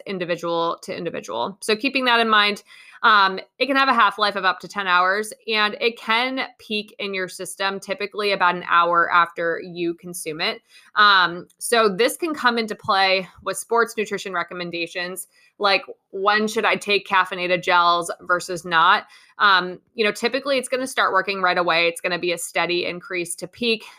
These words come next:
but it is going to peak an hour later and then start to dip. Um, so for a lot of my people who tolerate caffeine well, and they're within the limits of where they should be around how much they,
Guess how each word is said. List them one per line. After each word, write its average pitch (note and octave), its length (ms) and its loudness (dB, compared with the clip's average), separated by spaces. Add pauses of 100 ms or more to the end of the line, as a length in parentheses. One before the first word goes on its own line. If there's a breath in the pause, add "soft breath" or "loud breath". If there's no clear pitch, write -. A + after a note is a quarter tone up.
but F#3+ 100 2
it F3+ 80 2
is F#3+ 160 -2
going F#3 160 0
to F3 60 -6
peak G3 260 -6
an F#3+ 80 2
hour F#3 300 4
later F#3 360 2
and E3+ 140 -4
then E3 160 -8
start F3 300 -4
to F#3 80 -6
dip. F3 380 -4 (440 loud breath)
Um, F3+ 460 4
so A3+ 200 2
for G#3+ 320 4
a G3+ 120 4
lot F#3 420 4
of F#3+ 420 2 (180 loud breath)
my F#3 260 0
people G3+ 420 -8
who F#3 320 -8
tolerate B3+ 480 0
caffeine A3 460 -2
well, G#3 400 4 (340 soft breath)
and F3+ 400 0
they're E3+ 220 0
within G3 560 0 (140)
the F#3+ 200 0
limits F3+ 460 -2
of F#3+ 180 -4
where F#3 100 4
they F3+ 100 0
should F3+ 240 -4
be F3+ 160 -2
around E3+ 240 2
how F3 160 0
much F3 260 -2
they, F#3 100 -2